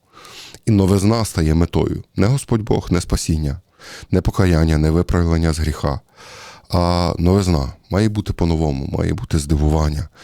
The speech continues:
має бути сенсація, має бути шок, має бути цікаво. І тут є певна проблема. І виявляється, що тоді, бо він помер ще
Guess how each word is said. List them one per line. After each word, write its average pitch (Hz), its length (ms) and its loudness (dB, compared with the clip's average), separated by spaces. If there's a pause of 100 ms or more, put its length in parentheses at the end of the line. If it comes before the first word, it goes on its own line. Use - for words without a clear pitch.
(140)
має 87 160 0
бути 85 240 -6
сенсація, - 640 -4
має 73 160 -4
бути - 220 -10
шок, - 280 -4
має - 140 -6
бути - 220 -12
цікаво. - 520 -6 (3000)
І - 40 0
тут 127 220 -2
є 123 120 0
певна 101 320 2
проблема. 113 540 -2 (640)
І 104 80 4
виявляється, 104 640 4
що - 180 0
тоді, 110 440 2
бо 85 140 2
він 80 120 2
помер 78 380 0
ще 76 380 -4